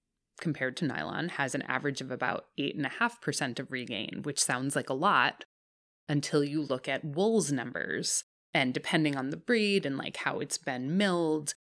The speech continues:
there are different amounts of regain with wool, but average, it's somewhere between, like, thirteen and seventeen percent. But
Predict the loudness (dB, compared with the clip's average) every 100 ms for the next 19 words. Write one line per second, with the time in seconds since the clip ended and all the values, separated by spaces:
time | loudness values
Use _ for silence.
0 | _ _ 2 2 2 0 2 2 0 -4
1 | -8 -8 -4 -2 0 0 0 -2 -2 -2
2 | 0 0 0 0 0 0 0 -2 -2 0
3 | 0 2 0 0 4 6 4 -2 -2 -2
4 | -4 -6 -6 -2 0 2 0 -2 -4 -4
5 | -4 -6 -4 -2 -2 -4 -2 0 0 0
6 | 0 0 0 0 0 -2 -2 0 2 0
7 | -6 _ _ _ _ _ 2 4 4 2
8 | -2